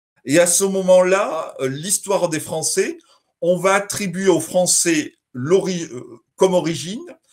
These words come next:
le nom du peuple le plus anciennement nommé.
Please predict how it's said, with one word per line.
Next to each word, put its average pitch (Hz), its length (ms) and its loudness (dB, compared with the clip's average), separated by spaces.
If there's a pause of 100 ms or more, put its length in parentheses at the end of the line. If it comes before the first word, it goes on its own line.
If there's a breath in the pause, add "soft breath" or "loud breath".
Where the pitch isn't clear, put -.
(160 soft breath)
le 170 300 -2
nom 196 360 0
du 143 320 -4
peuple 233 600 -2
le 160 240 0
plus 185 220 0
anciennement 165 500 4
nommé. 147 420 0